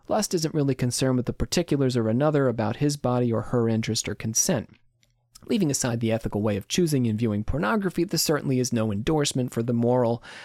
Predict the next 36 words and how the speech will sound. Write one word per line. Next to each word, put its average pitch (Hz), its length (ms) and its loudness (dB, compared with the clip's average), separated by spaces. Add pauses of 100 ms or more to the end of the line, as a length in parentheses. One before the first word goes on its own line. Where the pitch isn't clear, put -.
uh, 127 120 -4
for 139 120 0
the 135 80 4
more 127 200 2
exploitative 127 760 0
segments 104 480 -2
of 95 80 -6
the 104 180 -4
industry. 104 500 -4 (540)
And 117 100 0
as 104 180 0
for 120 120 0
homosexuality, 143 1080 0
she - 180 -6
makes 120 240 -2
passing 160 500 0
reference 139 500 0
to 120 400 0
the 127 300 -2
utter 208 380 0
normativity 165 760 0
of 139 140 -4
heterosexual 151 880 -2
intercourse 220 720 -2
in 180 160 -2
her 175 160 0
critique - 480 -4 (340)
of 143 140 -2
Christianity's 156 580 0
focus, 147 320 0
by 143 160 -2
the 143 80 0
way, 143 140 0
on 113 180 0
vaginal 160 460 0
intercourse, 202 580 0